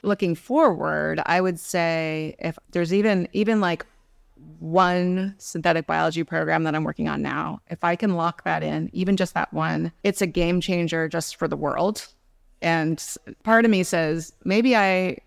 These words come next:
joined Ginkgo, like, not that I would only wanna do one thing. Obviously, I don't.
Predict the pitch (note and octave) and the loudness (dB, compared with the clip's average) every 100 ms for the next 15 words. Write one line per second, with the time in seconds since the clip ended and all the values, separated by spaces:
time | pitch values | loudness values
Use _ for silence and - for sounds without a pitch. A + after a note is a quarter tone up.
0 | _ F3+ F3 E3+ E3 D#3 D3 D3+ D#3 D#3 | _ -2 0 0 -2 -2 -4 -4 -4 -4
1 | D#3 F#3 E3+ D#3+ D3+ D#3 - D#3 D#3 D3 | -4 -2 0 0 0 0 -2 -2 0 -2
2 | D3+ D3+ D3+ D#3 D3+ D#3 - D#3 D#3 - | -2 -2 0 -2 -2 -4 -2 -2 -2 -2
3 | C#3 C#3+ D3+ - | -2 -2 -2 -4